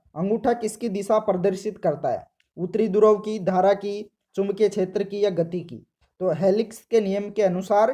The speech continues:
अंगूठा किसकी दिशा को प्रदर्शित करता है? इसका राइट आंसर हो जाएगा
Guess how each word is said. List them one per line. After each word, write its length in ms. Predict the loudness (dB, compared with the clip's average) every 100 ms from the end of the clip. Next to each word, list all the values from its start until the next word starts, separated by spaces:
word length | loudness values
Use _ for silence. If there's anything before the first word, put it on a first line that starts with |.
| -4 _ -6
अंगूठा 380 | -2 -2 0 0
किसकी 360 | -2 -8 -6 -4
दिशा 320 | -2 0 0
को 140 | 2
प्रदर्शित 580 | 0 0 2 2 -2 -2
करता 320 | -2 0 2 2
है? 300 | 0 -6 -12 _ _ _ _ _ _ _ _ _ _ _ _ _ _ _ _ _ _ _ -14
इसका 300 | -14 0 4
राइट 320 | 6 6 6
आंसर 300 | 4 4 2
हो 60 | 4
जाएगा 360 | 4 6 6